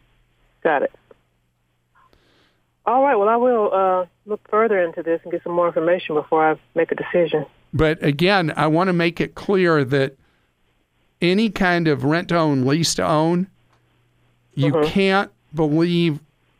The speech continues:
Speaker 2: the hype you're told. You've really gotta dig into the details and how the whole thing will play out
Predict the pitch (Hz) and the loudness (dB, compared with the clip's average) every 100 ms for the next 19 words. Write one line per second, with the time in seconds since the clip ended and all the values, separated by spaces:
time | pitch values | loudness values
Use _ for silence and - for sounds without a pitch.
0 | - 127 - 185 202 - 170 135 165 139 | -4 -4 -2 -2 -2 -2 -2 -2 -2 -2
1 | 120 117 127 117 135 123 160 175 180 170 | -2 -4 -6 -6 -4 -2 0 0 -2 -2
2 | 165 143 127 156 156 151 147 139 - 139 | 0 -2 0 0 0 0 0 -2 -4 -4
3 | 123 120 131 - 156 160 170 190 - - | -4 -6 -8 -2 0 2 0 -2 -6 -18
4 | _ _ _ _ _ _ _ _ - - | _ _ _ _ _ _ _ _ -4 -2
5 | - 165 165 147 165 165 160 180 160 147 | 0 0 0 2 2 0 -2 -2 0 0
6 | 131 123 - 175 156 143 156 147 120 | 0 -2 -2 0 2 2 2 0 -2